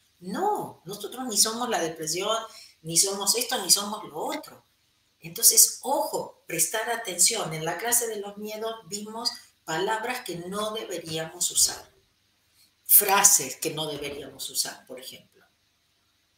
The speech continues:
¿No es cierto? Que deberíamos sacarlas totalmente de nuestro vocabulario.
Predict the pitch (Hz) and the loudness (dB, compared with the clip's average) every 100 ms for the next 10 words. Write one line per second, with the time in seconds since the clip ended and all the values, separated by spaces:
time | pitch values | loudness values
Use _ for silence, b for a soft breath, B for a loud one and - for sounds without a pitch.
0 | - 143 - 139 - - - 180 - - | -14 -4 -2 -2 -8 -8 2 2 2 -10
1 | - 156 175 185 185 240 254 - 170 208 | -18 -2 2 4 4 2 6 6 6 -4
2 | 214 247 - 170 175 190 208 208 165 156 | -4 -6 -8 -8 -6 -6 -6 -6 -6 -8
3 | - 151 147 - 131 135 120 - | -10 -12 -12 -14 -12 -12 -12 -18